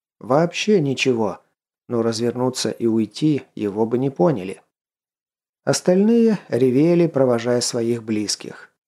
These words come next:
Женщина, одна из кухарок, выла в голос. Пеплом ушли её муж и четверо детей.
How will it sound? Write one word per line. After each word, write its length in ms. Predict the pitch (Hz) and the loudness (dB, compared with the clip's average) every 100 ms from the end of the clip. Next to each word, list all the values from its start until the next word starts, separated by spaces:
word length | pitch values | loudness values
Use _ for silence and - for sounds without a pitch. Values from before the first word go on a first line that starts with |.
| _ _ _ _ _ _ - | _ _ _ _ _ _ -4
Женщина, 720 | 123 175 190 - 180 180 - | 0 2 2 0 0 0 -2
одна 320 | 117 110 113 | -6 -6 -6
из 100 | 107 | -6
кухарок, 720 | - 117 - 147 151 151 - - | -4 -4 0 2 2 0 -8 -12
выла 440 | 104 120 196 196 | -6 0 2 4
в 140 | 170 131 | 2 2
голос. 600 | 135 143 139 139 - - _ _ | 4 4 2 -2 -8 -10 _ _
Пеплом 480 | - 139 143 143 135 | 0 0 2 2 2
ушли 320 | 131 - 139 | 0 0 2
её 320 | 139 135 131 | 4 4 4
муж 380 | 131 123 156 - | 4 2 2 0
и 100 | 139 | -4
четверо 560 | 131 - 123 - 117 113 | -4 -2 -2 -2 -2 -2
детей. 560 | 107 113 - 110 101 | -4 -8 -4 -2 -4